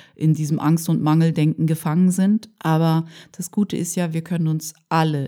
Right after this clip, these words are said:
in jedem Moment von Angst und Mangel befreien und wieder zu uns und unserer wahren Natur zurückkehren.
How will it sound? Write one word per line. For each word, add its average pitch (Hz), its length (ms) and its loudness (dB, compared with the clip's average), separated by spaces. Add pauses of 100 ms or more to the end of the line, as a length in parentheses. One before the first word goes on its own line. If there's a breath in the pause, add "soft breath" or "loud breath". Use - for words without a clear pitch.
in 147 160 -2
jedem 165 300 2
Moment 143 560 0 (260)
von 135 260 -6
Angst 147 300 -2
und 147 100 -2
Mangel 139 280 -2
befreien 143 560 -4
und 139 260 -6
wieder 160 400 -4
zu - 200 -10
uns - 440 -6 (400 soft breath)
und 160 140 -6
unserer 165 260 -2
wahren 143 280 -2
Natur 135 300 -4
zurückkehren. 143 680 -8